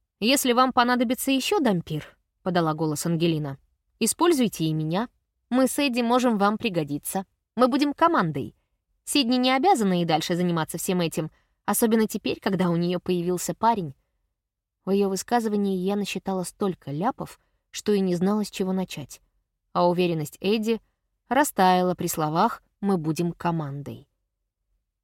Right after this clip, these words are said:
«Мы немного подумаем», ответила Соня. Глаза девушки заблестели — и я вспомнила, она способна читать чувства по ауре. Соня заметила обожание Ангелины.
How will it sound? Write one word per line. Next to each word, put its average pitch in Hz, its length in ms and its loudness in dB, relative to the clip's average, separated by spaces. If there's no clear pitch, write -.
«Мы 277 180 4
немного 233 420 2
подумаем», 151 720 -4
ответила 151 420 -6
Соня. 151 420 -6
Глаза 175 300 2
девушки 170 360 -2
заблестели — 165 600 -2
и 220 100 -2
я 240 100 0
вспомнила, 165 600 -2
она 208 260 0
способна 226 540 -4
читать 185 360 -6
чувства 175 420 -8
по 170 320 -6
ауре. 143 340 -10
Соня 202 360 -2
заметила 233 560 -2
обожание 170 560 -4
Ангелины. 175 680 -2